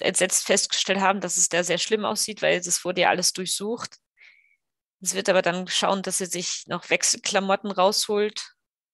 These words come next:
und tatsächlich unterm Bett noch dann aus einem Versteck noch etwas, ein etwa, ja, für sie unterarmlanges, ähm, Paket rausholen, was sie dann auch mitnimmt ins Haus von Astanio.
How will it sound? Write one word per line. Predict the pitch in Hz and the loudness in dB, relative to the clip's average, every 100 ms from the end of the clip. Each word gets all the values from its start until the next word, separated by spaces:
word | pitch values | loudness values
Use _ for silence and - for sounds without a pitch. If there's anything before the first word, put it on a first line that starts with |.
| _ _ _ _ _ _ _ | _ _ _ _ _ _ _
und | - 202 | -4 0
tatsächlich | 208 196 202 190 185 | 0 2 0 -2 -4
unterm | 208 208 185 190 | -2 -2 0 4
Bett | 220 - 202 | 2 2 0
noch | 190 190 | 0 0
dann | - 196 185 | -4 -4 -4
aus | - 180 180 | -2 -2 -2
einem | 180 170 170 - | -6 -8 -12 -14
Versteck | - 196 - 196 190 | -6 0 2 2 0
noch | 175 | -6
etwas, | 180 175 175 - - - | -4 -2 2 2 2 0
ein | 170 170 175 - _ _ _ _ _ _ - - - - - - _ _ - | -4 -4 -10 -18 _ _ _ _ _ _ -20 -20 -20 -20 -20 -20 _ _ -4
etwa, | - 220 214 196 110 - - | -2 2 4 4 4 0 0
ja, | - 202 | 2 2
für | 226 | 0
sie | 202 226 | -2 2
unterarmlanges, | 240 254 247 - 220 196 220 214 214 - - - - | 2 2 4 4 4 2 2 0 0 2 2 2 0
ähm, | 196 185 185 180 185 - _ _ - - _ | -4 -4 -8 -14 -16 -20 _ _ -14 -14 _
Paket | 202 - 220 - | -4 2 2 4
rausholen, | 196 202 190 190 | 2 2 -2 -2
was | 190 | 0
sie | 180 | 0
dann | 185 175 | 0 -2
auch | 185 - - _ - - | -4 -8 -18 _ -20 -8
mitnimmt | 175 - 160 170 | -8 -6 -8 -6
ins | - 175 - | -4 -2 0
Haus | 156 | 0
von | - 170 | -2 -6
Astanio. | 170 - 160 151 | -4 -4 -4 -6